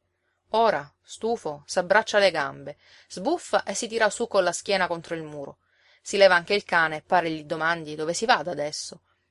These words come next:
Dove? In campagna, a far merenda, rubando qualche fico o qualche mela. È un'idea. Non è ancora ben sicuro. Il lastricato della strada finisce lì, dopo la casa.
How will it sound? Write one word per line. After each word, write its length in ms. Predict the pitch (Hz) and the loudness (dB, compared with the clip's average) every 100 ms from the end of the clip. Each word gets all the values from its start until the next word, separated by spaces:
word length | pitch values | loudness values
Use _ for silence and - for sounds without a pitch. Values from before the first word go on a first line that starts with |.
| _ _ _ | _ _ _
Dove? 500 | - 180 196 165 156 _ _ _ _ _ - | 4 10 10 10 2 _ _ _ _ _ -14
In 80 | 269 | 0
campagna, 580 | 311 262 196 170 165 170 | 2 6 6 6 2 -4
a 20 | |
far 180 | - 190 | 0 2
merenda, 600 | 190 175 160 151 147 151 | 4 2 0 -6 -10 -10
rubando 440 | - 175 185 185 170 | -12 0 2 2 0
qualche 300 | 170 - 175 | -2 -2 -10
fico 420 | - 196 214 165 | -6 -4 -2 -2
o 200 | 151 156 | -4 0
qualche 300 | 180 175 180 | 0 0 -4
mela. 420 | 160 147 139 143 _ _ _ _ _ _ _ _ _ _ | -4 -8 -8 -10 _ _ _ _ _ _ _ _ _ _
È 80 | 302 | -4
un'idea. 580 | 339 320 165 127 - - _ _ _ _ - | -4 -2 -2 -2 -6 -16 _ _ _ _ -4
Non 180 | 196 | 0
è 120 | 196 185 | 2 2
ancora 400 | 151 151 160 156 | 0 -6 -6 -6
ben 200 | 156 151 | -6 -10
sicuro. 500 | - 151 156 139 _ _ _ _ _ _ _ _ _ _ | -12 -10 -12 -12 _ _ _ _ _ _ _ _ _ _
Il 180 | 233 233 | 0 2
lastricato 500 | 240 - 233 294 220 | 2 0 2 4 4
della 240 | 160 160 | 2 -2
strada 340 | - 233 208 | 0 2 2
finisce 380 | 170 185 202 214 | 0 -6 -6 -6
lì, 280 | 180 147 139 _ | -6 -8 -14 _
dopo 300 | 156 175 180 | -6 0 4
la 100 | 175 | 4
casa. 440 | 170 139 143 151 | 2 -6 -6 -14